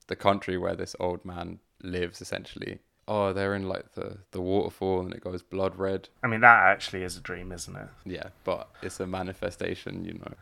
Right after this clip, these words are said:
Speaker 2: I mean, I guess it's, like, a big old bit of, uh, sort of foreshadowing as well, isn't it?
Speaker 1: But I guess it's living memory, you know, it's all these
Speaker 2: Oh,
Speaker 1: undercurrents
Speaker 2: this
Speaker 1: that
Speaker 2: is exactly the point, man, because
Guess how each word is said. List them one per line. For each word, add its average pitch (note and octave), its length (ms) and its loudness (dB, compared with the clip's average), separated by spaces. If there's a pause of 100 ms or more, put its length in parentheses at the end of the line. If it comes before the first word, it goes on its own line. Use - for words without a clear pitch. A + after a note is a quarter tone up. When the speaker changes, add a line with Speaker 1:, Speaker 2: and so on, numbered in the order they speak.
(140)
Speaker 2:
I D#3+ 100 10
mean, D#3+ 200 4
I E3 140 6
guess C#3 260 4
it's, C3 140 -6
like, A#2 120 4
a A2 60 2
big A2 240 2
old A2+ 220 6
bit C3 160 4
of, G#2 180 -6
uh, A2+ 200 4
sort C3 240 -4
of A#2 140 0
foreshadowing G#2 880 0
as G2 160 -6
well, G#2 260 0
isn't A2 360 -8
it? G2+ 180 -6 (300)
Speaker 1:
But G#2+ 80 6
I G#2+ 100 10
guess B2 200 8
it's - 260 0
living G2+ 380 6
memory, G2 340 4
you F2+ 60 -6
know, F#2 120 -4
it's - 160 -6
all F#2+ 80 -6
these F2+ 200 -4
Speaker 2:
Oh, - 20 -6
Speaker 1:
undercurrents A#2+ 560 10
Speaker 2:
this C#3+ 160 4
Speaker 1:
that C3+ 60 -2
Speaker 2:
is B2+ 100 0
exactly B2 540 6
the A2+ 100 0
point, A#2 320 2
man, G#2 280 4
because C3 420 0